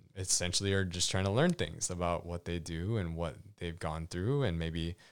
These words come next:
learn from some of the things that they've experienced, or they've,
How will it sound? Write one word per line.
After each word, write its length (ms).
learn 400
from 200
some 160
of 100
the 60
things 240
that 180
they've 400
experienced, 760
or 120
they've, 280